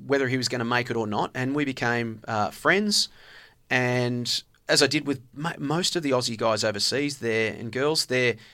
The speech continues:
they're homesick, they're lonely, and they're trying to get a break from the monotony of the life that they're living overseas. So the idea of a, a fellow Australian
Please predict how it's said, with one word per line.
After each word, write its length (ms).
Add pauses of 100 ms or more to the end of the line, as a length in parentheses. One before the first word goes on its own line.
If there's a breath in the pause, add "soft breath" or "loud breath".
(220 soft breath)
they're 120
homesick, 600
they're 140
lonely, 520 (280)
and 400
they're 240
trying 240
to 120
get 120
a 60
break 280
from 380
the 100
monotony 480
of 120
the 100
life 300
that 80
they're 100
living 280
overseas. 440
So 160 (280 loud breath)
the 100
idea 220
of 80
a, 100
a 160
fellow 280
Australian 480